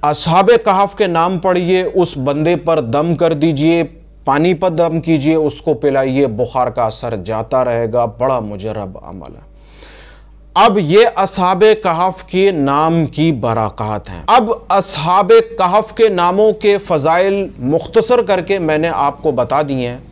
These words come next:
अब एक और आपको चीज़ बताता हूँ, जिस तरीके से इन नामों की बरक़ात हैं, इसमें एक और नाम है, वो है सूरह कहफ।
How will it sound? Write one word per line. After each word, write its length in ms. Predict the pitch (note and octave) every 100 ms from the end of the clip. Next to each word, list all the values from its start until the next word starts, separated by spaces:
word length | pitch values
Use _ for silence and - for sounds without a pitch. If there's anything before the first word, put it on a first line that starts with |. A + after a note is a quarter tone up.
| -
अब 180 | F3 F#3
एक 280 | G3+ -
और 200 | F3 G3
आपको 340 | F#3+ D#3 - D#3+
चीज़ 280 | - D3 B2+
बताता 480 | A#2+ A2 A2+ A2+ C3
हूँ, 280 | A2+ G#2+ A2 - - - - - - A2
जिस 320 | D#3 A3+ -
तरीके 440 | B3 A#3+ A3+ A#3+ A3+
से 300 | A3+ A3 A3 G#3+
इन 220 | G#3 G#3 E3+
नामों 380 | D#3 E3+ G3+
की 180 | G#3+ G#3+
बरक़ात 640 | E3 C#3 C3+ - D3+ E3+ E3+
हैं, 320 | E3 E3 -
इसमें 420 | F#3 F3+ - G3+
एक 440 | G3+ - F3 F#3 - D#3+
और 260 | F3 G3
नाम 360 | D#3 C#3 C#3 C#3
है, 160 | C#3+ D3
वो 300 | A#2+ C#3+ D3
है 220 | C#3 D3
सूरह 560 | D3 - D#3 D#3+ D#3+ D3+
कहफ। 840 | - - - C#3 A2+ B2+ G#2 -